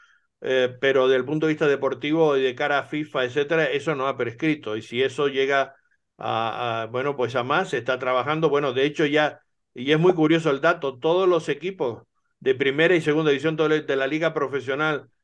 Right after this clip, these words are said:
eh, eh, han pedido explicaciones al Fútbol Club Barcelona, que no puede quedar en decir que ahora que va el equipo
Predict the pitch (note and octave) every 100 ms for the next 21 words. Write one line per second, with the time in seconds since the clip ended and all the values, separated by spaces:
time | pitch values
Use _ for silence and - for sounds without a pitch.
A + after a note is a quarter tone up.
0 | _ _ - B2+ B2+ A#2+ C#3 C3+ C3 D#3
1 | D#3+ D#3 E3 D#3 D3 D3 B2+ C3 D#3+ E3
2 | D3+ C3+ B2+ D3 C#3 B2+ C#3 C3 B2 C3
3 | C#3 F3 E3 C#3 C#3 D3 C#3+ C3 C3+ C#3+
4 | C#3 C3 A#2+ C#3 C3+ B2 B2+ B2+ C#3 D3
5 | D3 C#3 C#3 C#3 C#3+ C3+ C#3 D3 C#3+